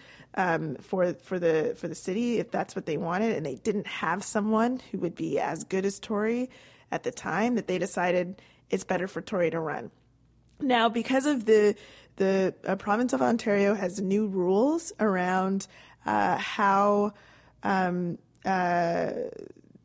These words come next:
cities are to be, uh, operated, um, in that they have, like, these strong mayor rules.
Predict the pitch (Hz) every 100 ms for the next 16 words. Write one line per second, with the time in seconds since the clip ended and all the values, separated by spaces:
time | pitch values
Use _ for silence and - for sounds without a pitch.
0 | _ - - 214 214 220 202 208 180 175
1 | 190 175 175 165 - _ _ _ 190 175
2 | 170 - 180 185 214 214 240 269 285 294
3 | - 196 175 175 170 - 180 180 165 165
4 | 180 185 190 180 175 180 175 170 - -
5 | 165 165 165 165 175 196 214 233 262 254